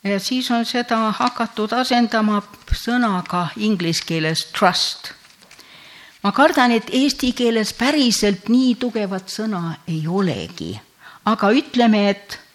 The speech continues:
mitte, et ma usun, vaid ma usaldan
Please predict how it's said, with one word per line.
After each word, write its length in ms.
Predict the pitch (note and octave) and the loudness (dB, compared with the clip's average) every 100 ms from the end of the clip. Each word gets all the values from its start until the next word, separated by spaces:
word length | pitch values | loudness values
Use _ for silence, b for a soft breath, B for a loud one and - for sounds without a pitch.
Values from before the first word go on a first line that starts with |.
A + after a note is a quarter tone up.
| b b _ | b b _
mitte, 340 | A3 G#3+ G3 | -6 -2 0
et 140 | F#3 F#3 | 0 0
ma 120 | F3+ | 0
usun, 480 | A3 D#4+ - A3+ G3 E3 | 0 -2 0 0 0 0
vaid 280 | F#3 F#3 - | -2 -2 0
ma 200 | F3 D#3+ B B B - | 0 -2 B B B 4
usaldan 840 | G#3 D#4 D4 F#3 D3 - G#2 A2+ | 4 6 6 4 2 0 -2 -2